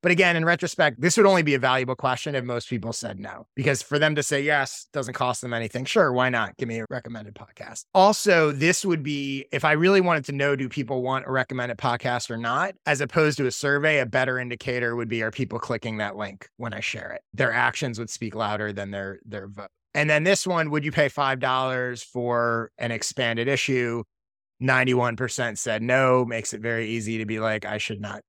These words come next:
do that." And then, "Why do you read?" Again, open-ended. You could see people saying different things. One thing that you'll notice is a lot of times when you ask these open-ended questions, which are good, people are gonna,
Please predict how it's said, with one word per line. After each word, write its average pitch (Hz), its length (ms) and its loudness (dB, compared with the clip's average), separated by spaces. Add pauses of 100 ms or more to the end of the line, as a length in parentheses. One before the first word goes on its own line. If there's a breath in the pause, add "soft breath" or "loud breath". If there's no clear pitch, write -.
(260)
do 92 140 -14
that." - 220 -14 (140)
And 180 140 4
then, 185 140 4
"Why 170 200 6
do 180 60 4
you 170 160 2
read?" 180 560 4
Again, 151 320 0
open-ended. 139 680 -4
You 131 120 -10
could 131 180 -6
see 131 180 -4
people 123 680 -4
saying 123 320 -4
different 120 280 -6
things. 120 340 -8
One 180 240 0
thing 190 380 -2
that 139 200 0
you'll 139 140 0
notice 131 720 0
is 120 440 -4 (120)
a 135 80 2
lot 156 220 6
of 165 100 -2
times 151 280 0
when 143 120 -4
you 135 100 -2
ask 135 240 0
these 131 160 -4
open-ended 123 480 -4
questions, 127 500 -4
which 123 160 -4
are 151 200 4
good, 117 460 0 (140)
people 165 280 2
are 170 120 6
gonna, 139 520 2